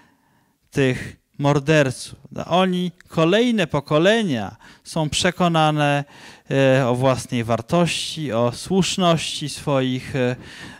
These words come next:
e, swoich działań, że to oni mieli rację, że to oni byli bohaterami, a po drugiej stronie byli bandyci, czyli rotmistrz Pilecki w tej, e, perspektywie jest bandytą, groźnym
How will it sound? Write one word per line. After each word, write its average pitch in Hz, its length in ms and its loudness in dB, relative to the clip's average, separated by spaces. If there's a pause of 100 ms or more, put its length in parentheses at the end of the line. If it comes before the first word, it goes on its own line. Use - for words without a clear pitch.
e, 120 320 2 (140)
swoich 135 420 0
działań, 135 420 0
że 151 120 -6
to 170 160 -4
oni 208 220 0
mieli 214 260 0
rację, 233 460 0
że 120 120 -4
to 120 200 -4
oni 190 220 0
byli 175 240 -2
bohaterami, 185 800 -2
a 131 100 -4
po 170 160 0
drugiej 233 440 0
stronie 147 520 -2
byli 147 260 -6
bandyci, 196 600 -4
czyli 131 440 -4 (520)
rotmistrz 175 460 0
Pilecki 156 580 -4
w - 60 -14
tej, 147 380 0 (380)
e, 131 360 2 (280)
perspektywie 139 720 -2
jest 131 420 0 (180)
bandytą, 165 720 2
groźnym 127 600 -2